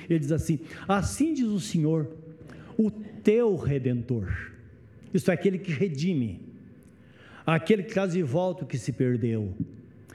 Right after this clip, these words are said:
"Eu sou o Senhor teu Deus, que te ensino o que é útil e te mostro o caminho que deves andar."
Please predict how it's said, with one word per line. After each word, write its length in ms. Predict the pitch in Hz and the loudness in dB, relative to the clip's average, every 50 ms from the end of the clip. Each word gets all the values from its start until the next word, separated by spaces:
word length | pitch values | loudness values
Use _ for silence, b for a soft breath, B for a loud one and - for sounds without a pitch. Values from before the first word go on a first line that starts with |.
| B B B B B B | B B B B B B
"Eu 280 | 233 254 269 269 226 | 6 6 6 4 0
sou 300 | - - - 240 247 247 | -2 0 0 2 2 0
o 40 | 220 | -2
Senhor 380 | - - 196 202 208 214 208 202 | -2 0 0 2 2 2 2 2
teu 200 | 208 190 185 170 | 2 2 2 2
Deus, 400 | 139 143 160 170 156 139 110 - | 2 2 4 4 2 0 -2 -6
que 100 | - - | -8 -4
te 140 | - 208 | 0 2
ensino 360 | 202 175 - - - 202 202 180 | 2 2 2 2 0 2 2 0
o 40 | |
que 140 | - - - | 0 0 0
é 60 | 180 | 2
útil 500 | 170 160 190 214 208 - - 131 117 110 - | 4 4 2 2 0 -2 -2 -2 -2 0 0
e 120 | - 196 | 0 0
te 180 | - - - 175 | 0 0 0 0
mostro 320 | 156 160 185 165 - - | 2 2 2 0 -2 -4
o 40 | 175 | -2
caminho 300 | - 165 160 156 170 170 | 0 0 0 0 0 0
que 80 | 165 165 | 0 0
deves 320 | 156 156 156 147 139 135 | 0 0 0 0 0 0
andar." 560 | 151 160 160 147 151 180 240 269 233 139 - | 2 2 2 0 0 0 -2 -2 -4 -4 -6